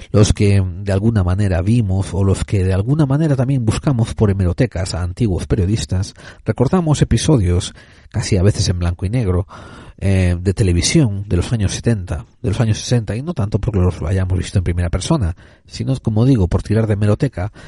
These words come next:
donde el periodista acorrala a una persona, a un político, y lo entrevista, y le da, y le da caña, y le pregunta, y le hace las preguntas difíciles. Y muchas veces estas figuras tienen miedo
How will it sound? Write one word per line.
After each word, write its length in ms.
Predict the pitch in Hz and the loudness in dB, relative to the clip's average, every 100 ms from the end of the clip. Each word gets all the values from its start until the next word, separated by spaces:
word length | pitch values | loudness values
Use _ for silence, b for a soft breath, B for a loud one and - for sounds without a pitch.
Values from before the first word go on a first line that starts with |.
| B - | B -6
donde 160 | 139 | -2
el 60 | 139 | 2
periodista 600 | 131 131 165 - - 180 - | 2 2 2 -2 -4 -6 -6
acorrala 680 | - - - 165 131 - _ _ _ | -6 -4 -2 -4 -6 -12 _ _ _
a 140 | 110 | -6
una 220 | 113 131 | -2 0
persona, 360 | 110 - 123 90 | -2 -2 -2 0
a 80 | 110 | 0
un 140 | 156 | 2
político, 600 | 139 117 175 107 - 85 B B B | 4 6 4 0 -6 -8 B B B
y 80 | - | 4
lo 80 | 113 | 4
entrevista, 840 | 110 95 113 139 196 - - 160 147 | 4 -2 0 2 2 2 -2 -4 -4
y 120 | 113 | -2
le 100 | 90 | -2
da, 400 | 92 175 165 156 | 0 0 -2 -4
y 80 | - | -2
le 120 | 98 | 0
da 120 | 123 151 | 0 -2
caña, 420 | 156 170 156 147 | -2 -2 2 2
y 40 | |
le 140 | 120 98 | 4 2
pregunta, 600 | 107 104 180 160 131 117 | 2 2 2 0 -4 -4
y 60 | |
le 120 | 101 - | -2 -4
hace 160 | - | -2
las 120 | 147 | -2
preguntas 540 | - 127 143 139 135 - | 0 0 0 -2 -2 -2
difíciles. 720 | 110 170 - 107 85 120 - b b b | -2 -2 0 -2 -2 -6 -10 b b b
Y 120 | 110 | -2
muchas 340 | 170 185 135 | -2 -2 -2
veces 280 | 143 - 135 | -2 -4 -6
estas 240 | 131 147 | -2 -2
figuras 520 | - 135 147 151 147 - | 2 2 4 2 0 -4
tienen 480 | 165 160 123 120 | -2 -2 -2 -4
miedo 600 | 127 180 233 190 113 80 | -4 -2 -2 0 -2 -4